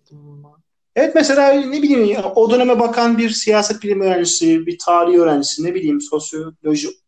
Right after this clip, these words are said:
Speaker 2: okuyan biri. Ne bileyim orayla ilgili tez mez mi yazıyor, ne bileyim araştırma falan mı yapıyor? Bu adamı okusun mesela.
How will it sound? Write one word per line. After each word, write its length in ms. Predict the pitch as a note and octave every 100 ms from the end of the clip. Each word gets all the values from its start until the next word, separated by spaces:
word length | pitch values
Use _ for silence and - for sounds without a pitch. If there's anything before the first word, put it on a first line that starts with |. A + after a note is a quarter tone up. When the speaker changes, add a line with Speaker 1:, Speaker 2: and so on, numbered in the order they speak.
| _
Speaker 2:
okuyan 420 | - - D3 C3+
biri. 300 | C3 D3+ G3+ _ _ _ _ _ _ _ _ _ _ -
Ne 40 |
bileyim 140 | G#3 F#3
orayla 320 | G3 G3+ G#3
ilgili 260 | G3+ G#3
tez 260 | - G#3+ G3+
mez 220 | A3 G#3
mi 100 | G#3
yazıyor, 300 | F3 D3 D3
ne 40 | F#3
bileyim 220 | F3+ D#3+
araştırma 400 | D#3 E3 - F3
falan 240 | F3+ A3+ A3+
mı 80 |
yapıyor? 260 | D#3 D#4+ D#4+
Bu 100 | B3+
adamı 180 | D#4 C#4
okusun 380 | - - - B3+
mesela. 420 | E3 B2 A#2+ A2+